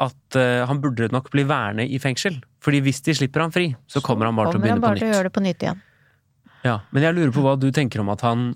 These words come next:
Speaker 1: ehm, fordi han blir satt på isolasjon, fordi, eh, de tenker at han kommer til å bli drept hvis han blir satt over i general population.
Speaker 2: Mhm.
Speaker 1: Men så ber han om å bli det selv.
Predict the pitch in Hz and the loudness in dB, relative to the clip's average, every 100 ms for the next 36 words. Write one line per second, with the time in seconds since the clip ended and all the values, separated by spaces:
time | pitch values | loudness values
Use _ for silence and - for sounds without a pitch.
0 | - 120 110 104 104 - - - 147 135 | -2 0 0 -2 -4 -8 -16 -4 0 2
1 | 127 131 131 - 113 104 110 - 147 170 | 2 0 -2 -2 -2 0 0 0 0 0
2 | 165 135 123 120 117 - _ _ - 107 | 0 0 2 2 2 -2 _ _ -4 -2
3 | 101 110 123 107 - 95 - 110 98 104 | 0 0 0 -2 -2 -4 -2 -2 0 0
4 | 90 85 92 90 90 90 104 98 156 - | 0 -2 -2 0 0 0 0 0 -2 -4
5 | - 127 - 113 110 104 107 101 110 - | -4 -2 0 0 0 0 0 -2 -2 -2
6 | 98 101 98 95 95 95 92 104 95 - | 0 0 0 0 0 -2 -2 0 0 0
7 | 208 - 214 202 220 - _ - 139 156 | -4 -2 0 0 -2 -8 _ -2 0 0
8 | 135 113 104 98 107 117 123 110 107 98 | 0 2 2 0 0 0 0 2 2 2
9 | 95 - 92 | 0 -2 -4